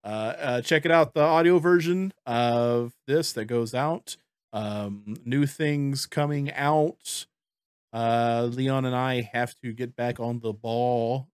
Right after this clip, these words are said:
of making video game stuff for you guys.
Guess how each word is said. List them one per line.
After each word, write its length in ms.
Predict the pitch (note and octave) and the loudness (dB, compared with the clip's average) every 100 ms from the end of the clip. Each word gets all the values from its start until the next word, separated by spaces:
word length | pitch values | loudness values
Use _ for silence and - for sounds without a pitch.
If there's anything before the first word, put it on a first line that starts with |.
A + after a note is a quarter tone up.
| - | -14
of 140 | G#2 | -14
making 500 | A2 A2 - A2 G#2+ G#2 _ _ _ _ _ _ | -10 -12 -10 -12 -12 -18 _ _ _ _ _ _
video 220 | G#2+ G#2 | -8 -6
game 280 | G#2 G#2+ G#2+ | -6 -6 -8
stuff 340 | A2+ - A3 - _ | -10 -10 -10 -12 _
for 120 | F3 | -8
you 100 | F3 | -8
guys. 380 | F3 F#3 C4 - | -6 -6 -6 -12